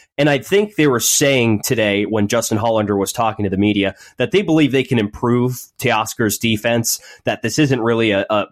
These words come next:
this wouldn't be a Jesse Winker situation. Teoscar was only negative two defensive runs saved in the corner outfield spots,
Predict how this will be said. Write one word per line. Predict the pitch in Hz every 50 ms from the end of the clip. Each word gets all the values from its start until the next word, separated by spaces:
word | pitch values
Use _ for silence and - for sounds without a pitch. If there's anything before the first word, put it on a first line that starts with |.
| _
this | - 120 113 -
wouldn't | 131 135 123 110 104
be | 113 110 101
a |
Jesse | 98 - 127 113 104 - - 110
Winker | 98 98 104 104 101 - 107 104
situation. | - - 117 110 - - 113 107 110 107 104 - 117
Teoscar | 107 117 147 185 240 - - 202 196
was | 165 151
only | 156 147 147 127
negative | 113 120 123 - - 110 104 - -
two | - - 127 110 90 78 -
defensive | - 110 104 - 110 101 101 - 98 -
runs | 104 101 95 92 -
saved | - - 104 95 87 82
in | 95 90
the | 87
corner | - - 110 107 98 95 -
outfield | 95 95 92 - - - 101 95 87 -
spots, | - - 110 101 90 - -